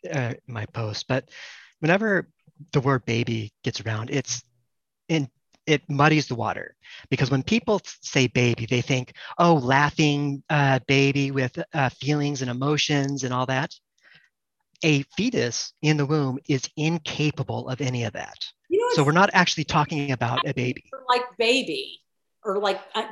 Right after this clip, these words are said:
Speaker 2: an unborn.
Speaker 1: S-,
Speaker 2: Yeah.
Speaker 1: so a, a, a
Speaker 2: The Latin term for baby, pretty much.
Speaker 1: So when we are talking about an abortion, we're actually talking, ninety-nine percent of the abor-, of abortions happen before the twentieth week.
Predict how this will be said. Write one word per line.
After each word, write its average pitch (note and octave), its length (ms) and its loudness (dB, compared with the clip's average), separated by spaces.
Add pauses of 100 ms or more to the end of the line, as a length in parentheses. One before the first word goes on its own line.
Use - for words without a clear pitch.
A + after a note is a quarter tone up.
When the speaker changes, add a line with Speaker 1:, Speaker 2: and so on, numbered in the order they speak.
(120)
Speaker 2:
an G#3+ 200 0
unborn. A3+ 540 0
Speaker 1:
S-, A3+ 160 -4 (360)
Speaker 2:
Yeah. C#4+ 120 0
Speaker 1:
so E3+ 400 6
a, - 60 0 (100)
a, G3 100 4 (380)
a E3+ 60 6
Speaker 2:
The - 0 -
Latin - 560 -2
term C#4+ 300 -4
for G3+ 180 -8
baby, G3+ 520 -4
pretty D#3 200 -10
much. - 540 -14 (240)
Speaker 1:
So D#3+ 240 4
when D3+ 260 2
we G#3+ 400 0
are D#3+ 140 -2
talking D3+ 360 -2
about B2 340 -2
an C3+ 80 -8
abortion, A#2+ 440 -6 (120)
we're C#3 120 0
actually E3+ 440 0
talking, C3+ 500 -2 (360)
ninety-nine F3 560 2
percent - 320 -4
of - 80 -
the C3 40 -4
abor-, C3 280 -4 (100)
of B2 380 -2
abortions C3+ 580 -4
happen C3 400 -2
before B2+ 320 -6
the A2+ 80 -6
twentieth A2+ 460 -10
week. A#2+ 220 -20